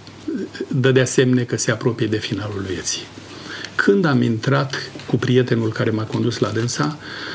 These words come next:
am avut o lecție de, ă,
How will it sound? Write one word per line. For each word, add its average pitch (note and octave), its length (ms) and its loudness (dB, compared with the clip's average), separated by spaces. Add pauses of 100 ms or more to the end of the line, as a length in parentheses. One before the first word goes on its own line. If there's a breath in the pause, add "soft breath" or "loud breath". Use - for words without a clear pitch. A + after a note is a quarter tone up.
(260 loud breath)
am B2+ 260 6
avut C3 360 2
o B2 160 4
lecție A#2+ 600 0 (100)
de, A2+ 340 2 (720 loud breath)
ă, A2+ 440 -2